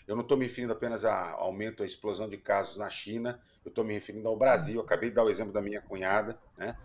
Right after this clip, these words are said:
que é, "Ah, eu tô com, no sábado eu tô com uma crise de alergia, tô espirrando muito, et cetera", aí começou dor no corpo, testou e deu positivo. Ou seja, a, continua havendo, claro que sem a mesma quantidade de números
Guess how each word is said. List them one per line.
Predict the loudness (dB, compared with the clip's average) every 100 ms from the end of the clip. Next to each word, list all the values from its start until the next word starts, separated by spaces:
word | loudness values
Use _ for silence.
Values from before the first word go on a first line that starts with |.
| -20 -14
que | -8
é, | -6 -4 -4 -6 -2
"Ah, | 6 8
eu | 8
tô | 4
com, | 0 -2
no | -2
sábado | 4 8 8 8 2
eu | -2
tô | -6
com | -4
uma | -2 -2 -2 -6
crise | -4 -2 -2
de | 0 2
alergia, | 2 0 -2 -4 0 2 0 -4 -2
tô |
espirrando | -2 -2 -2 0 0 0 -2
muito, | -2 -2 -4 -8
et |
cetera", | -2 4 6 6 2
aí |
começou | 0 -4 -4 -2
dor | -2 -2
no | -2
corpo, | 4 4 2 0
testou | 0 0 -2 0
e |
deu | 2 0
positivo. | -2 -6 -8 -6 -6
Ou | -8 _ _ -10
seja, | -4 -4 -4 -16 -16 -4
a, | -2
continua | 2 2 2 0 4 8 8
havendo, | 6 0 -4 -4
claro | 4 6 6 2
que | -4 -8
sem | -4 -2 0
a | 0
mesma | -2 -4 -6
quantidade | -8 -8 -2 -2 -2
de | -6
números | -6 -6 -8 -12 -16